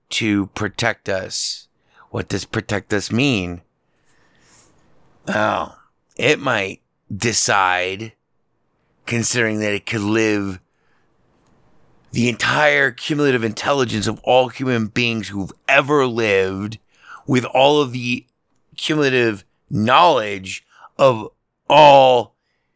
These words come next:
knowledge that's available, and iterate over that knowledge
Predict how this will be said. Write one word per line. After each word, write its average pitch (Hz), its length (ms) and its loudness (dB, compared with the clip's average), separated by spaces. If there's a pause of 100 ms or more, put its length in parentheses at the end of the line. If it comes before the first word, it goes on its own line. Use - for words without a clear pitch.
(1700)
knowledge 160 580 6
that's 139 220 2
available, 139 960 4
and 139 240 -2
iterate 185 480 2
over 175 200 4
that 151 200 2
knowledge 120 800 2